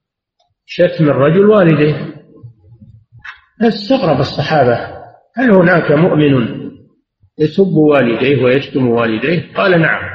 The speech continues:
يسب أبا الرجل فيسب أباه، ويسب أمه فيسب أمه".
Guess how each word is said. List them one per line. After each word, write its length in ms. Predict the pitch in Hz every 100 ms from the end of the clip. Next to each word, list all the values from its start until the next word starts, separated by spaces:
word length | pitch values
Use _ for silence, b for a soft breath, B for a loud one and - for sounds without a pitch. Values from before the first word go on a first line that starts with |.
| - - _ _ _ _ _ _ _ _ _
يسب 500 | 131 139 - 196 151
أبا 320 | 156 160 170
الرجل 520 | 147 131 156 185 226 - - - - _ _ _
فيسب 520 | 180 156 139 185 143
أباه، 600 | 143 165 170 123 127 - - - _ -
ويسب 440 | 170 - 214 156
أمه 600 | 156 190 185 190 240 180
فيسب 440 | 160 143 160 151 -
أمه". 180 | 127 110